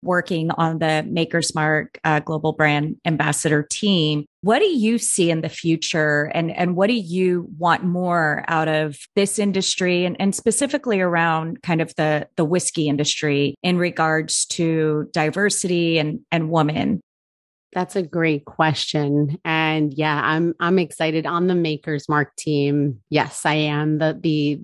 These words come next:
Speaker 2: the only Latina, and I know that that'll change soon. We have another Latina on the ambassador team that works with Beam Suntory, and she's phenomenal. But I hope that as, as we start to see just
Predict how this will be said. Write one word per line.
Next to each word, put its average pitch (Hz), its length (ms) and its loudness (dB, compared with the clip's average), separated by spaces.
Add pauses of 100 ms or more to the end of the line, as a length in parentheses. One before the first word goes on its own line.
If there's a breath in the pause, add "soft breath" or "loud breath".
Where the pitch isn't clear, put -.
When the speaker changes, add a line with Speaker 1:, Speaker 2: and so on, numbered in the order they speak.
(160)
Speaker 2:
the 175 240 -2
only 190 280 2
Latina, 143 480 -4
and 160 200 2
I 156 80 2
know 156 240 2
that 151 200 -8
that'll 143 300 0
change 143 380 0
soon. 156 460 0
We 147 100 0
have 143 480 0 (300)
another 185 320 4
Latina 156 400 0
on 151 240 0
the 147 120 0
ambassador 143 680 0
team 147 360 0
that 143 200 0
works - 500 -2 (200)
with 156 340 2
Beam 151 200 2
Suntory, 143 680 -2 (220)
and 165 140 2
she's 233 300 0
phenomenal. 165 680 0 (140)
But 180 160 0
I 170 280 0
hope 165 440 -2 (100)
that 170 300 2
as, 196 680 0
as 175 240 0
we 175 120 -2
start 220 420 0
to 208 160 0
see 185 560 0
just 156 380 -2